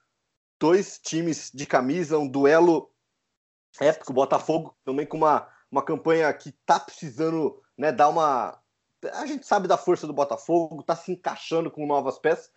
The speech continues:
E o São Paulo, arrasador aí com Jorginho, Léo Mendel, Renan, Jefferson. Vai ser, eu acho que esse duelo, Doug, a gente vai poder tirar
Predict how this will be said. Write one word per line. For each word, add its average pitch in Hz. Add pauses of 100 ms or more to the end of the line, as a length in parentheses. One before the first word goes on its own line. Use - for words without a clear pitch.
(280)
E 240
o 240
São -
Paulo, 170
arrasador 139
aí 135
com 131
Jorginho, 120
Léo 127
Mendel, 139 (260)
Renan, 135 (600)
Jefferson. 131
Vai 143
ser, -
eu 170
acho 180
que 180
esse 165
duelo, 135
Doug, 123 (200)
a 113
gente 117
vai 139
poder 143
tirar 151